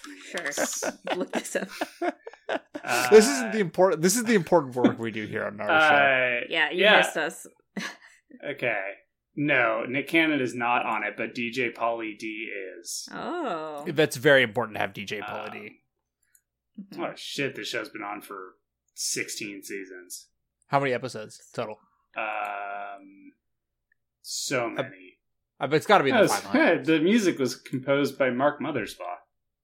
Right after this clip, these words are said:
Speaker 3: Huh, cool.
Speaker 2: Um, there are nine hundred and ten episodes.
Speaker 3: Ooh.
Speaker 2: <laughs>
Speaker 3: Ooh.
Speaker 2: This,
Speaker 1: Wow.
Speaker 2: this show beats out Naruto.
Speaker 1: Yeah, damn.
Speaker 2: It's fucking One Piece levels.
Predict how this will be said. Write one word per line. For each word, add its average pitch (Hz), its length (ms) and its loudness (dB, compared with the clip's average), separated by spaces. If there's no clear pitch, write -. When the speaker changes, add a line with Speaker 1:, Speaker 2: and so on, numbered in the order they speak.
Speaker 3:
Huh, 339 180 -2
cool. - 140 -6
Speaker 2:
Um, 127 840 -6
there 170 320 2
are 143 380 4
nine 143 360 2
hundred 147 360 -2
and 120 160 -2
ten 127 340 -4
episodes. 113 640 -4
Speaker 3:
Ooh. 370 160 8
Speaker 2:
<laughs> - 20 -
Speaker 3:
Ooh. 349 220 10
Speaker 2:
This, 175 280 -2
Speaker 1:
Wow. 156 200 -12
Speaker 2:
this 190 200 10
show 220 360 8
beats 165 280 10
out 170 180 12
Naruto. 139 800 6
Speaker 1:
Yeah, 165 400 -2
damn. 160 420 -8
Speaker 2:
It's - 120 -12
fucking 131 440 2
One 165 240 6
Piece 139 340 4
levels. 98 760 -4